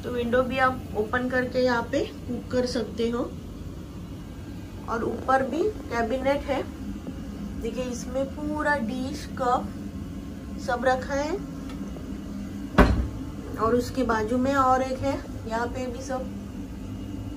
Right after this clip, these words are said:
kettle वगैरह, cup, glasses सब रखा है। तो बहुत अच्छा ये किचन है। आपको ज़रूर अच्छा लगा होगा तो like, share और subscribe कीजिए।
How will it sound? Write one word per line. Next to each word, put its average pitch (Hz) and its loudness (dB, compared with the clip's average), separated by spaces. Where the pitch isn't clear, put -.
kettle 240 2
वगैरह, 233 2
cup, 233 4
glasses 233 2
सब 220 0
रखा 220 -2
है। - 8
तो - -6
बहुत 226 2
अच्छा 254 2
ये 254 2
किचन 262 2
है। 269 2
आपको 220 2
ज़रूर 254 8
अच्छा 254 4
लगा 240 4
होगा 240 8
तो 240 2
like, 240 4
share 233 4
और 240 4
subscribe 240 0
कीजिए। 226 -2